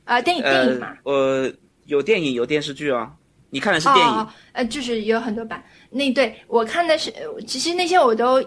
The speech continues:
Speaker 1: 以前也看过啦，但是我是觉得二零二零年那一版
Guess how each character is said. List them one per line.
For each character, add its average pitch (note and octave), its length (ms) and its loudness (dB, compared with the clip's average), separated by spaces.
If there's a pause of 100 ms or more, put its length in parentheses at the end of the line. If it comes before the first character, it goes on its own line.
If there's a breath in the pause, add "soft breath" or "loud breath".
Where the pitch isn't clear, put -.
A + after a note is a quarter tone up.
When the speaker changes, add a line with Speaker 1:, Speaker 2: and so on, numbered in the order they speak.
(140)
Speaker 1:
以 - 140 -8
前 A#3 180 0
也 A#3+ 120 0
看 B3 220 -4
过 A3 120 -2
啦， G#3+ 200 -4
但 C#4 140 -2
是 B3 240 0 (500 loud breath)
我 G#3+ 220 -6
是 A3+ 160 -6
觉 A3 180 0
得 A#3 120 0
二 C#4 240 4
零 B3 180 2
二 - 140 4
零 A#3+ 220 0
年 A3+ 200 -2
那 A3+ 80 -4
一 A3+ 80 0
版 A3 280 -10